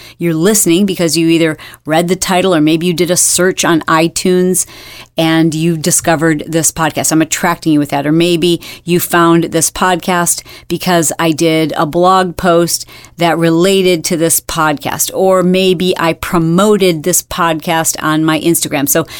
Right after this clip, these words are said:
I'm just trying to attract people that I can help. I can also use paid advertising to attract people to either my website or an opt-in page, a sales page, et cetera. So the first step in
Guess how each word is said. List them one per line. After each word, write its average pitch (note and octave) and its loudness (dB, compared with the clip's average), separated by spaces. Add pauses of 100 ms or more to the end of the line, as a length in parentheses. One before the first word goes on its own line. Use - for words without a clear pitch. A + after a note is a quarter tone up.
(180)
I'm A3 2
just C#4 0
trying A#3 0
to F3+ 0
attract - -4
people D#3 -2 (320)
that D#3+ 0
I D#3 2
can E3+ 0
help. F3 0
I G#3 0
can A#3 0
also D4+ 2
use D#3+ 2 (480)
paid D#3+ 0
advertising F#3 2 (260)
to F#3 0
attract E3 -2
people D3 -2 (400)
to D3+ 0
either C#3+ -4
my B2 -4
website E3+ 2
or C#3+ 0
an D3 0
opt-in E3+ 0
page, E3 0
a D3 -4
sales D3+ -2
page, D3+ -4
et - -6
cetera. A#2 -4
So - 2
the G3 0
first E4 -2 (180)
step F#3 0 (120)
in E3 2